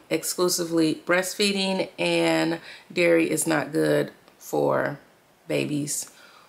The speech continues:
who breastfeed. Um, so I'm cutting that out. So I found some substitutes for that, which I don't really consume a lot of dairy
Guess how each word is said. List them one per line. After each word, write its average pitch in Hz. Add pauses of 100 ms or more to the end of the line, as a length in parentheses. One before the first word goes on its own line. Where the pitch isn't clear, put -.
(160)
who 170
breastfeed. 156 (560)
Um, 151
so 165
I'm 160
cutting 202
that 170
out. 151
So 170
I 160
found 175
some 175
substitutes 185
for 185
that, 175
which 180
I 202
don't 247
really 220
consume 202
a 190
lot 180
of 160
dairy 175